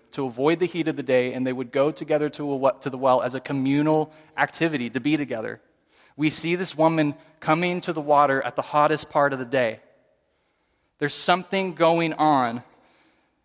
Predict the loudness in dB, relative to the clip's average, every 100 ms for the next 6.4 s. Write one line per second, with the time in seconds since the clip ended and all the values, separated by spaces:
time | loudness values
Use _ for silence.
0 | _ _ 0 0 -2 -4 -4 -4 -4 -4
1 | -6 -6 0 0 0 -2 -2 2 2 2
2 | -2 -4 -4 0 4 4 4 2 2 2
3 | 2 2 2 2 -4 -10 _ -2 0 0
4 | -2 -4 0 4 4 2 -6 _ _ _
5 | _ _ _ _ _ _ _ _ _ _
6 | _ _ -2 -2